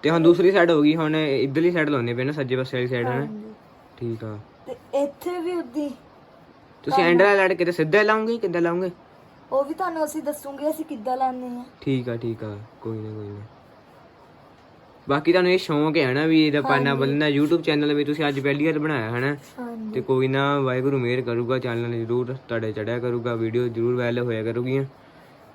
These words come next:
Speaker 1: ਬਾਕੀ ਅੱਜ ਮੇਰੇ ਤੋਂ ਆਇਆ ਦਮਨ, ਬਾਕੀ ਵਾਹਿਗੁਰੂ ਜੋ ਕਰੂਗਾ ਉਹੀ ਕਰੂਗਾ, ਵੀ ਉਹੀ ਵੀਡੀਓ ਵਾਇਰਲ ਕਰੂਗਾ ਇਹਨਾਂ ਦੀਆਂ।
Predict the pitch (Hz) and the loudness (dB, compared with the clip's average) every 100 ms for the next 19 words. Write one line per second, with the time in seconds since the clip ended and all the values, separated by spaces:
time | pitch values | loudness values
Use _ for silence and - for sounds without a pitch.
0 | - 123 123 143 143 131 151 151 151 143 | -4 -4 0 2 2 2 2 2 2 4
1 | 127 147 151 156 160 160 - - - - | 4 4 2 2 2 -2 -6 -20 -20 -20
2 | - - - - 120 131 139 135 127 131 | -20 -20 -20 -12 -2 0 2 2 4 4
3 | 139 143 139 - - - - - - - | 4 2 0 -4 -20 -20 -20 -20 -20 -20
4 | - 113 123 123 120 131 131 139 127 123 | -18 -2 0 2 2 2 2 2 2 0
5 | 127 123 117 123 131 127 120 127 123 120 | 0 0 0 2 2 4 2 2 0 2
6 | 131 123 120 123 117 107 120 135 127 127 | 2 2 0 0 -2 -2 2 2 2 0
7 | 127 135 | 0 -2